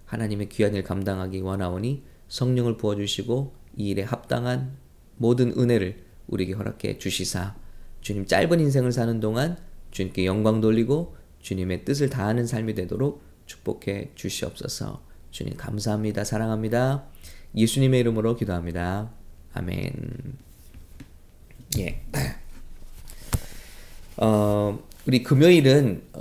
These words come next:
영적 지도력이라는 제목으로 우리 은혜를 나누고 있습니다. 특별히, 어, 우리는 곳곳에서 지도자의, 리더의 포지션에 있습니다. 가정에서는 부모님들이 리더시고요.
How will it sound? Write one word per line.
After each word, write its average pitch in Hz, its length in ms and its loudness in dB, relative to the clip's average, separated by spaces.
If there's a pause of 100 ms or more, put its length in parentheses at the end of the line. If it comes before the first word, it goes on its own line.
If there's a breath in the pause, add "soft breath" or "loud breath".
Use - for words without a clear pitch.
(100)
영적 117 720 2
지도력이라는 92 1040 2
제목으로 90 540 0
우리 107 180 0
은혜를 104 300 2
나누고 90 280 0
있습니다. 87 540 -6
특별히, 123 560 2 (640 loud breath)
어, 87 480 -2
우리는 117 480 4
곳곳에서 110 1000 4 (120)
지도자의, 101 1080 4
리더의 107 680 6
포지션에 123 420 0
있습니다. 92 640 -6
가정에서는 101 880 0
부모님들이 107 580 -2
리더시고요. 98 800 -2